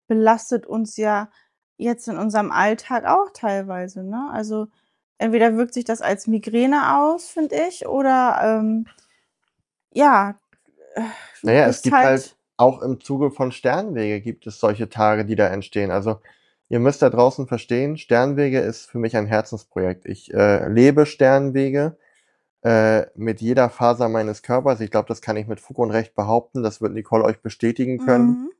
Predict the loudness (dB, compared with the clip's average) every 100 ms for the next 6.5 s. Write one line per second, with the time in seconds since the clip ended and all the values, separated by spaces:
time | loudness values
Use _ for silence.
0 | -6 -6 -6 _ _ _ -4 0 2 0
1 | -4 -2 -4 -2 0 2 2 0 -2 0
2 | 0 0 -2 -2 2 2 0 -4 -8 -10
3 | 2 4 4 2 -2 2 0 0 0 2
4 | 2 -2 -10 -2 -2 0 -6 -8 -16 -8
5 | -6 -4 -6 _ -20 _ _ _ _ _
6 | 2 2 2 0 -2